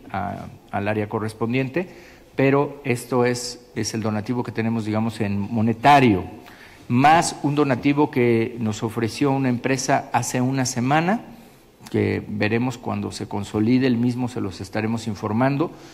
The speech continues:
que puede ser un donativo que alcance, eh, la cifra de un millón de dólares, eso fue lo que nos comentaron, pero hasta entonces, hasta en tanto no la tengamos físicamente, pues yo se los informaré. Eh, quiero decirles que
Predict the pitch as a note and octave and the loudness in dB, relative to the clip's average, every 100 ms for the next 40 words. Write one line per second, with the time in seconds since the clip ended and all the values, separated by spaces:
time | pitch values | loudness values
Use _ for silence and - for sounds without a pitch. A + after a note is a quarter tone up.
0 | - - G#2 B2 B2 B2+ - A#2 A#2+ A#2 | -20 -8 -2 2 4 2 -2 -4 -4 -2
1 | G#2+ G2+ A#2+ A2+ G2+ - A2 A2 - A2 | -4 -4 -4 -4 -6 -2 -2 -2 -2 -2
2 | G2 - G#2 G2+ F#2+ F#2+ F#2 G2+ G#2 B2+ | -2 -8 -6 -6 -6 -6 -6 -4 -2 -4
3 | A2+ A2+ G#2+ A2 G#2+ A2 A2+ C3 C3+ D#3 | -2 -2 0 0 -2 0 0 0 0 -2
4 | G3+ - - - - - G2+ G#2+ G2 G2+ | -8 -16 -20 -20 -18 -16 -10 -8 -6 -8
5 | G#2 A#2 A2+ B2+ D#3+ F#3 - - - - | -8 -4 -4 2 2 2 -6 -18 -20 -20
6 | _ - B2+ C#3 - A#2 A2+ - G#2+ G#2 | _ 0 2 0 -4 -4 -4 -4 -6 -4
7 | A#2 A#2+ A#2+ B2+ A#2+ A#2 A2+ A2 B2+ B2 | -2 -2 -2 -8 -8 -6 -8 -4 -2 -2
8 | A#2+ A#2+ A2+ G#2+ A2+ A2+ A2 - - - | 0 0 -2 -2 0 -2 -2 -8 -18 -18
9 | - B2+ B2+ A2+ A2 A2+ A#2 A2 F#2+ G#2 | -6 -6 -4 -4 -2 -4 -6 -8 -6 -6
10 | - G2+ F#2+ - _ _ - - - - | -4 -6 -8 -14 _ _ -14 -14 -14 0
11 | A#2 A#2 B2 A#2 B2 B2 D3 A2+ - - | 0 4 4 6 6 6 6 4 0 -6
12 | - - - - - - - - - - | -12 -18 -20 -20 -20 -20 -20 -20 -14 -12
13 | - - A#2 A#2 A#2+ A#2+ - - D#3 E3 | -12 -10 0 2 2 0 -8 -4 2 4
14 | D#3 - D#3 D#3 D3+ - B2+ A2+ G2+ - | 4 4 4 4 2 4 4 6 4 0